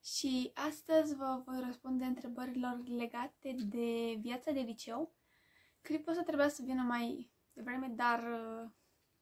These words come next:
da, am, abia acum am reușit să-l filmez, uh, ca ideea zi duminică douăzeci și trei. Deci sper ca săptămâna viitoare să-l postez.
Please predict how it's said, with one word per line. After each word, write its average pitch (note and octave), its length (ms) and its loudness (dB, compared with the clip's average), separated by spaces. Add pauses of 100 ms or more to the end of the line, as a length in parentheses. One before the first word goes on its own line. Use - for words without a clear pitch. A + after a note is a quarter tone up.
(360)
da, B3+ 320 -4
am, B3 240 0
abia C4+ 460 10
acum B3+ 280 0
am A#3 160 2
reușit A#3 380 -6
să-l A3+ 260 -10
filmez, A#3+ 360 0
uh, - 1000 -6
ca B3 100 -8
ideea B3 440 -2
zi A#3+ 260 -4
duminică A3 540 0
douăzeci A3+ 360 -4
și - 180 -14
trei. - 300 -10 (280)
Deci - 220 -10
sper - 240 -8
ca A#3 120 -12
săptămâna A#3+ 460 -2
viitoare A#3 540 -4
să-l A#3 640 -8
postez. - 580 -4